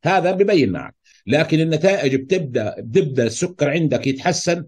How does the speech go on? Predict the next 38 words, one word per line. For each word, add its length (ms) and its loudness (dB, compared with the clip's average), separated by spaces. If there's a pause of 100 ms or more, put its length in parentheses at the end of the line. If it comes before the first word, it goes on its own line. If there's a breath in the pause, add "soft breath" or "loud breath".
(140)
من 200 4
اليوم 420 4
الأول، 500 0
من 240 -4
أول 340 2
يوم. 300 0 (260 soft breath)
لما 260 -2
ت-، 180 -8
يعني 400 -8 (160)
تركز 380 0
على 140 2
أكلك 340 -2
ونوعية 360 2
الأكل 300 -2
اللي 160 0
تاكله، 440 0 (180 soft breath)
راح 180 -2
تلاحظ 540 0
إذا 120 0
بتعمل 360 0
قياسات 480 0
في 80 -4
البيت 400 0 (240)
إن 200 4
السكر 500 -2
عندك 380 0
قاعد 220 -2
بينزل، 340 -4 (200 soft breath)
وإذا 380 4
كان 340 2
منتظم 540 0 (300)
أو 220 -2
نازل 400 2
ما 160 2
بيرتفع، 540 -2 (200)
التراكمي 640 0
مستحيل 600 2
يرتفع 320 -2